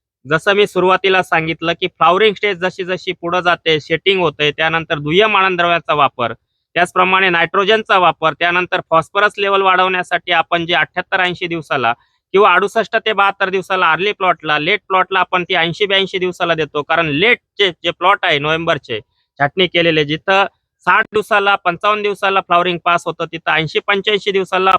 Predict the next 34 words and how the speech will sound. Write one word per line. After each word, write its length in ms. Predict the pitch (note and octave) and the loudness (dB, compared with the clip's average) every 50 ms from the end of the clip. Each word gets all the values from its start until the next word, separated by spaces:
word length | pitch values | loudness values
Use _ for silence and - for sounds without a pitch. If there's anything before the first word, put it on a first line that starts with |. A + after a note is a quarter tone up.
| - - | 0 2
फोर 160 | G#3 A#3+ A#3 | 2 2 2
स्ट्रोक 340 | F#3+ - - E3+ D#3 D3+ - _ _ _ _ _ _ _ _ _ _ | 2 0 -2 -2 -2 -2 -4 _ _ _ _ _ _ _ _ _ _
ची 100 | - G#3+ | -4 -2
निवळीची 560 | F#3+ E3 E3 F3+ G3 A3 A#3+ C4 B3 - B3 A3 | 0 2 4 6 6 6 4 2 0 -2 -2 -2
जी 120 | G#3+ G#3 | 0 -2
स्लरी 340 | - - G#3 G#3 G3 G3 G3 | -2 -2 -2 0 2 4 4
आहे, 200 | F3+ E3 D#3+ D#3 | 4 2 2 0
फोर 240 | D3+ - E3+ F3+ E3+ | 0 -2 -2 -4 -4
स्ट्रोक 260 | - - G#3 G3+ - _ | -4 -4 -6 -6 -4 _
पाच 180 | F#3+ F#3 F3+ - | -2 -2 -2 -2
लिटर 260 | F#3+ F3+ - F#3+ F#3 F3+ - | -8 -6 -4 -4 -4 -2 -2
पन्नास 320 | - F3+ F3 F3 F3 - _ | -2 -2 -2 -2 -4 -4 _
किलो 160 | F3 E3+ E3+ | -4 -4 -4
सिंगल 360 | D3+ - D#3 D#3+ E3 F3+ F3+ | -6 -6 -8 -4 -4 -2 -4
सुपर 340 | F3 - - D#3 - F3 E3 D3+ - | -4 -6 -12 -8 -6 -6 -6 -2 -2
फॉस्फेटची, 640 | D#3 D3+ - _ - D3+ D3 _ - D#3+ E3 D#3+ D#3+ - _ _ _ _ _ _ - | -2 -2 -2 _ -8 -10 -10 _ -6 -4 -4 -4 -6 -10 _ _ _ _ _ _ -6
त्याच्यामध्ये 400 | C#3+ - - E3 E3 E3 D#3+ E3 | -4 -2 -2 -2 0 0 0 0
निवळी 360 | D3 D3 D#3 D#3 E3 F#3+ G3+ G3+ | 0 0 0 2 4 4 4 4
घेऊन 260 | E3 F3 F#3 F3+ E3+ | 4 2 0 0 -2
चार 220 | - F3+ D#3+ E3 | -2 -2 -2 -2
किलो 240 | D#3+ - E3+ D#3+ D#3+ | -4 -6 -6 -6 -4
गुळासोबत 560 | D3 D#3 D#3 D#3+ D#3+ - D#3+ D3+ D3 D3+ - C#3+ | -2 0 0 0 0 0 -4 -6 -6 -4 -2 -2
आपण 280 | C#3+ - - D3 D3 | -2 -2 -4 -4 0
देतो. 340 | D3 E3+ D#3+ - C#3 B2+ B2 - _ _ _ _ _ _ | 0 -2 0 0 0 -2 -2 -2 _ _ _ _ _ _
जास्तीत 360 | E3+ E3 E3+ - - B3+ B3 | 0 0 0 0 -2 -2 0
जास्त 280 | F3+ A3 G#3+ G3+ - A#3 G3 - | 2 0 0 2 0 -2 0 2
फॉस्फरस 500 | F#3+ F#3 F#3+ - - G3+ G3 G3+ F#3+ - F3 | 2 2 2 0 -2 -2 -2 -2 -2 -4 -4
वेलीमध्ये 420 | F3+ F3+ F#3 F#3 F#3 F3+ F3 F#3 | -4 -2 -2 -2 -2 -2 -4 -2
कसा 240 | - F3+ E3+ - F3+ | -4 -6 -4 -4 -4
ठासून 400 | D#3 - D#3 C#3+ - - E3+ E3 | -4 -2 -4 -4 -4 -4 -4 -2
भरता 280 | D#3+ D#3+ C#3+ C3 - C3+ | 0 0 0 0 -2 -2
येते, 200 | - - - C3 - _ _ _ _ - | -4 -2 -4 -6 -8 _ _ _ _ 0
मिलीबगच्या 520 | B2+ D#3+ F#3 G#3 G#3 A#3 A3 - A#3 A3+ | 2 4 4 4 4 2 2 2 0 2
समस्या 640 | - - G#3 G3+ G3+ G3 F#3 - G#3 G3 G3+ G3+ G3+ | 2 0 0 0 0 -2 -2 -2 0 0 2 2 0